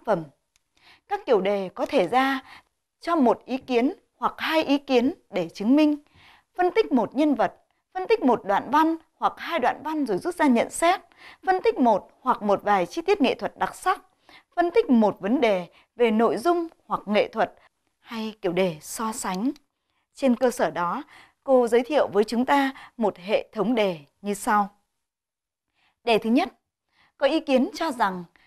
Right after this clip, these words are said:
nhân vật Mị trong truyện ngắn Vợ chồng A Phủ của Tô Hoài là một thành công của tác giả trong việc xây dựng con người thức tỉnh. Hãy phân tích nhân vật Mị để chứng minh cho nhận định trên. Đề thứ hai,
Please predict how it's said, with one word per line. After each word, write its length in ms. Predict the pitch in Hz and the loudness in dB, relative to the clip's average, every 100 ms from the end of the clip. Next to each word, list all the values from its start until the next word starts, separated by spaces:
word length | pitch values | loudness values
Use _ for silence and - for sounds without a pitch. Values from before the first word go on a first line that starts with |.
| _ | _
nhân 160 | 349 285 | -2 -2
vật 180 | 226 | 0
Mị 300 | 208 220 196 - _ | 0 -2 -2 -10 _
trong 220 | - 302 277 | -6 -4 0
truyện 180 | 277 196 | -2 -2
ngắn 260 | 196 320 | -6 -4
Vợ 160 | 262 175 | -2 -2
chồng 200 | 233 185 | -4 -4
A 160 | 311 294 | -4 -2
Phủ 180 | 254 180 | 0 0
của 160 | - 175 | 0 -4
Tô 160 | 294 | 0
Hoài 340 | 262 220 185 165 - - - | 0 -4 -6 -6 -4 -4 -4
là 140 | 240 220 | -2 0
một 180 | 214 214 | 0 -2
thành 260 | 285 233 | -4 -4
công 240 | 226 349 359 | 0 -2 0
của 100 | 302 | -2
tác 220 | 339 381 | 0 -2
giả 320 | 262 208 160 - - _ | -2 -2 -4 -14 -20 _
trong 200 | 349 294 | 0 2
việc 200 | 220 - | 0 -2
xây 220 | - 320 | -4 -2
dựng 300 | 240 - - | 0 -2 -2
con 200 | 294 254 | 2 4
người 180 | 214 170 | 6 2
thức 220 | - 359 - | -2 -12 -4
tỉnh. 200 | 196 160 _ _ _ _ _ | -4 -4 _ _ _ _ _
Hãy 400 | - 262 302 381 | -4 -2 -2 -4
phân 140 | - 311 | -8 -2
tích 140 | 427 | 0
nhân 180 | 359 320 | 0 0
vật 180 | 233 - | -2 0
Mị 300 | 214 208 - _ _ _ | 0 0 -4 _ _ _
để 220 | 208 175 | -2 -2
chứng 280 | - 202 262 | -4 0 2
minh 240 | 311 269 254 | 4 2 0
cho 200 | - 233 | -8 -8
nhận 280 | 220 214 - | -6 -6 -6
định 160 | - - | -12 -8
trên. 340 | 262 254 247 247 _ _ _ _ _ _ _ _ _ | -2 -2 -2 -10 _ _ _ _ _ _ _ _ _
Đề 160 | 202 190 | -4 -2
thứ 120 | 208 | -4
hai, 340 | 262 269 262 | -6 -6 -6